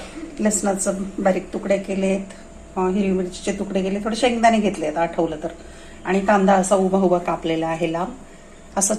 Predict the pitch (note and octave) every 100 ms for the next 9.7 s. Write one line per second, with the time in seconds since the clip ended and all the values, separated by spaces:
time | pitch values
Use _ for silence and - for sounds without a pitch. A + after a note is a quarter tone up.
0 | - A3+ F#3 E3+ - F3 D#3+ D#3+ F3 E3
1 | D#3+ E3 F3 - - - D#3 - - -
2 | F3+ F#3 F3+ F#3 G#3+ - - - - F3
3 | F#3+ D4+ - - - G#3+ E3 C#3+ D3+ C#3
4 | - - F3 F3+ G3 - - G#3+ G#3+ F#3
5 | F3 E3 E3 D3 D3 - - - - G3
6 | G#3 G3+ A3 A3+ A3+ A3+ A3+ A3 - -
7 | G3 A3 - - A3+ G#3 G3 G3+ - G#3
8 | G3+ G3 - B3+ A#3 F#3+ F#3+ G3 F#3 F3+
9 | F3+ E3+ F3 G3 F3 G3